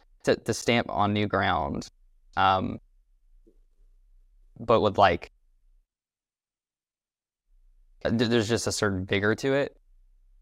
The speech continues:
Um, there's excitement. Yeah. Are you there?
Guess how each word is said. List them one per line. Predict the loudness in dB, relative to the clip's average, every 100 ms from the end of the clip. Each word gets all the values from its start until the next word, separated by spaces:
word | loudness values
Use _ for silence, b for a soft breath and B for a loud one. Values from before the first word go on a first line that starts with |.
| _ _ _ _
Um, | -2 -2 -2 -6
there's | -2 0
excitement. | 0 2 0 0 -2 -4 _ _ -20 _ -20 -20 _ _ -20 _ _ _ _ _ _ _ _ _ -2
Yeah. | 0 0 -4 _ _ _ _ _ _ _ -20 -20 _ -20 _ _ _ _ _ _ _ _ _ _ _ _ _ _ _ _ _ _ _ _ _ _ _ _ -2
Are | 0
you |
there? | 2 -2